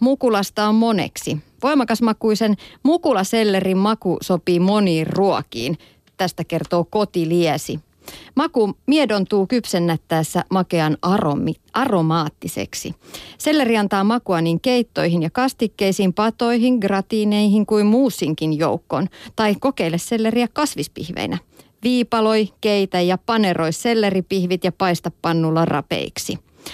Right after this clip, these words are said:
Selleriä voidaan syödä myös raakana salaateissa ja raasteseoksissa. Muhkean kokoinen mukulaselleri on helpompi kuoria halkaistuna.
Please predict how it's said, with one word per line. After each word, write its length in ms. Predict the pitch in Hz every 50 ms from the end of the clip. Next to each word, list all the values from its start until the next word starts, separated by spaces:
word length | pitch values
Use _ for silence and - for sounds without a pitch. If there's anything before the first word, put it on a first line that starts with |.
| - - - -
Selleriä 480 | - - 277 254 190 170 170 175 175 175
voidaan 340 | 226 226 214 196 196 190
syödä 300 | - - 214 208 175 170
myös 300 | 170 170 170 180 170 - - _
raakana 460 | - 208 220 202 185 - 156 139 147
salaateissa 840 | 147 - 240 240 247 226 214 208 - 180 185 185 - - - 175 - - _ _ _
ja 220 | 170 175 170 - - _ _ -
raasteseoksissa. 1300 | 180 - - 185 185 175 156 - - _ 160 156 - - - 175 160 120 85 - - - - - - - - - - - - - - - - -
Muhkean 420 | - 285 359 349 - - 262 202 185
kokoinen 360 | - 185 - 202 190 190 190
mukulaselleri 880 | 208 226 277 330 - - 233 165 165 180 - 180 165 165 170 170 190 214
on 80 | 226 226
helpompi 600 | 247 320 302 269 - 180 175 175 196 196 175 - _ _ -
kuoria 380 | - 262 254 208 190 196 185 180
halkaistuna. 640 | 170 220 202 165 160 - 101 - - - - - 156